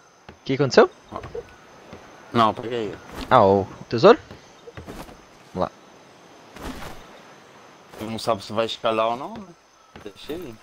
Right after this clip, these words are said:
Speaker 1: <laughs> É, vai que
Speaker 2: Ah,
Speaker 1: o
Speaker 2: mas
Speaker 1: tesouro é numa, numa parte alta que nem a gente foi aquela <laughs> vez.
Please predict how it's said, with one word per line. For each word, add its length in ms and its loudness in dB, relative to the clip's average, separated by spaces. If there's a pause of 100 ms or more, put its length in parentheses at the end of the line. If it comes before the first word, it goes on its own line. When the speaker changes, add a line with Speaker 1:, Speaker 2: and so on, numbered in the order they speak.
Speaker 1:
<laughs> 600 10 (2000)
É, 240 12
vai 220 12
que 80 8
Speaker 2:
Ah, 60 10
Speaker 1:
o 20 4
Speaker 2:
mas 80 12
Speaker 1:
tesouro 300 12
é 80 12
numa, 460 12
numa 180 8
parte 280 10
alta 220 12
que 80 -2
nem 80 6 (100)
a 40 6
gente 120 -2
foi 120 4
aquela 180 8
<laughs> 100 4
vez. 380 -2